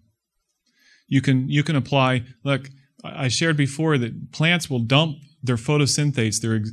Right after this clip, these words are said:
they'll, they'll, they'll exude 'em out the roots. And what they're doing is they're trying to attract the, the, the biology in the soil that will best fit their needs. And so they're, they're trading, they're trading energy compounds into the soil. They do the same thing off the leaves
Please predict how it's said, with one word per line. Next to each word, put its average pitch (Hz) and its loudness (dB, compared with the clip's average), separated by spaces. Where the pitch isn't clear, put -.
they'll, 120 -4
they'll, 120 -4
they'll 117 -2
exude 110 0
'em 143 2
out 131 0
the 120 -4
roots. 110 -2
And 120 0
what 147 0
they're 156 2
doing 151 2
is 120 0
they're 127 -2
trying 143 0
to 123 2
attract 143 -2
the, - -10
the, 123 -6
the 120 -8
biology 127 2
in 120 2
the 113 -2
soil 110 -2
that 123 -6
will 117 -4
best 139 0
fit 143 -4
their 120 2
needs. 113 0
And 117 -2
so 135 0
they're, 127 0
they're 131 0
trading, 135 0
they're 123 -2
trading 139 2
energy 143 2
compounds 107 0
into 113 2
the 107 -2
soil. 127 -2
They 113 2
do 151 2
the 160 2
same 156 0
thing 151 -2
off 127 -2
the 113 -6
leaves 131 -4